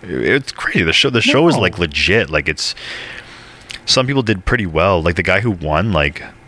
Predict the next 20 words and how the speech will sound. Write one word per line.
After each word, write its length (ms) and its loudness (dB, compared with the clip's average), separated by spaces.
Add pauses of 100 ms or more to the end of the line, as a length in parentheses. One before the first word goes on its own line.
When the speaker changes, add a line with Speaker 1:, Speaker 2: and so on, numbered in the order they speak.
(640)
Speaker 1:
hunted 360 0
a 80 0
deer 360 2
with, 160 0
Speaker 2:
Right. 80 -8
Speaker 1:
like, 220 2
a 80 -4
fucking 420 -2
longbow. 500 2
Like, 200 0
it 60 -2
was, 240 -2
it 80 -2
was 120 0
crazy, 400 0
but 220 -4
most 240 0
of 40 -2
these 100 -4
people 320 0